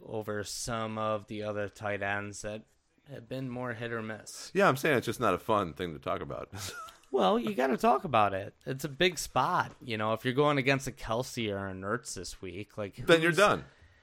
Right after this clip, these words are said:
Speaker 1: Yeah. <laughs> Pretty much.
Speaker 2: Because if you have
Speaker 1: But
Speaker 2: a, if you have a Kittle, Ertz,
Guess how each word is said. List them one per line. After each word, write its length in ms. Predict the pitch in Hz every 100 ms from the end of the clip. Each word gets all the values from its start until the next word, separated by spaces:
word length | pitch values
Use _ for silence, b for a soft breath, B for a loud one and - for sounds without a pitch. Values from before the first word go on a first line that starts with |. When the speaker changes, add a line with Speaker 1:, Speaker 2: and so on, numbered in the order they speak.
| b
Speaker 1:
Yeah. 300 | 175 196 160
<laughs> 1300 | - - - - 285 285 269 277 - 285 233 - -
Pretty 280 | 294 269 285
much. 520 | 269 247 160 - - B B B B B B
Speaker 2:
Because 240 | 170 214
if 80 | 175
you 80 | 226
have 100 | 208
Speaker 1:
But 120 | 190
Speaker 2:
a, 40 | 185
if 100 | 208
you 60 |
have 100 | 202
a 60 | 180
Kittle, 520 | - 190 202 208 208 156
Ertz, 360 | 180 185 -